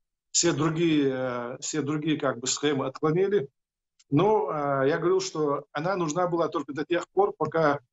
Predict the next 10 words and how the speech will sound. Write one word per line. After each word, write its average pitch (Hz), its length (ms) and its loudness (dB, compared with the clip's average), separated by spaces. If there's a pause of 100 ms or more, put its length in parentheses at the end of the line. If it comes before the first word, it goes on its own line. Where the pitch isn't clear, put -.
(280)
не 151 100 4
утвердится 151 840 2
Россия 143 480 0
в - 180 -20
Чечне 143 400 2
основательно, 160 720 0
чтобы 139 300 -2
затем 147 380 -2
заменить 156 520 0
этот 135 240 -4